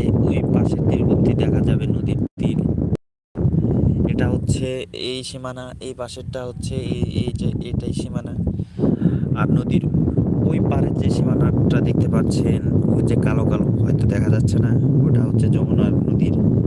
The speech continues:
শেষ তীর। এখান থেকে প্রায় বিশ কিলোমিটারের বেশি হবে। এখান থেকে কোনো ব্রিজ নেই, এখানে যাওয়ার পথে একটাই ট্রলার, নৌকা, জাহাজ।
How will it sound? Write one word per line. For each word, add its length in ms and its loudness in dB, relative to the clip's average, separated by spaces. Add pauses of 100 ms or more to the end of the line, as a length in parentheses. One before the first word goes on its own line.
(400)
শেষ 520 0
তীর। 220 0 (1300)
এখান 240 2
থেকে 200 2 (300)
প্রায় 300 2
বিশ 280 4 (120)
কিলোমিটারের 600 2
বেশি 420 -2
হবে। 280 0 (1700)
এখান 260 0
থেকে 260 2
কোনো 240 2
ব্রিজ 440 0
নেই, 320 -2 (120)
এখানে 300 0
যাওয়ার 300 0
পথে 420 -2
একটাই 280 0
ট্রলার, 400 -2
নৌকা, 380 -2 (240)
জাহাজ। 420 0